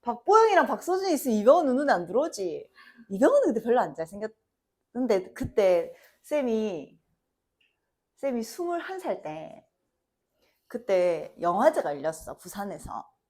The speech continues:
영화제가 열리고 몇 해 안 됐었거든? <laughs> 그래가지고 이때 쌤 친구가,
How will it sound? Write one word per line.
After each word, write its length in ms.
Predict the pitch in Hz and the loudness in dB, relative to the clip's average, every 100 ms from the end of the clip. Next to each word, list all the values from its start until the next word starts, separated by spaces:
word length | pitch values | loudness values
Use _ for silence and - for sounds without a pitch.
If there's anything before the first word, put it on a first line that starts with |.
| _ | _
영화제가 420 | 185 196 233 233 180 | -2 2 2 2 2
열리고 640 | 170 208 208 180 175 175 | 2 0 0 0 0 2
몇 300 | 190 196 - | 0 0 -4
해 40 | |
안 140 | 233 151 | -4 -4
됐었거든? 680 | 285 - - 285 190 175 - | -8 -10 -4 -2 -2 -10 -14
<laughs> 80 | - | -8
그래가지고 680 | 254 247 233 - 453 - - - - _ | -2 0 -2 -8 -10 -10 -12 -20 -20 _
이때 240 | 285 - 254 | -14 -4 -2
쌤 240 | 330 302 | -2 -6
친구가, 880 | - 392 370 254 185 185 175 160 | -8 -10 -10 -8 -6 -4 -2 -4